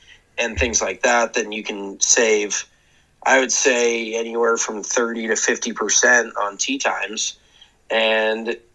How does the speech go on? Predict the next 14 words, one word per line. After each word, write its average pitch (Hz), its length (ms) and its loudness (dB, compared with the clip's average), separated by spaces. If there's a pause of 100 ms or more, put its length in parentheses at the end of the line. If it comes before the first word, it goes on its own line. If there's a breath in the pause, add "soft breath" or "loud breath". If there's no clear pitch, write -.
(160)
so 131 280 4
what, 127 240 4
you, 117 220 -6
you 110 260 -10
get 113 100 2
to 113 60 2
watch 113 260 4
a 113 60 0
sunset 120 500 2
on 107 140 2
the 98 80 -8
golf 101 300 0
course. - 360 -6
Like, - 240 -6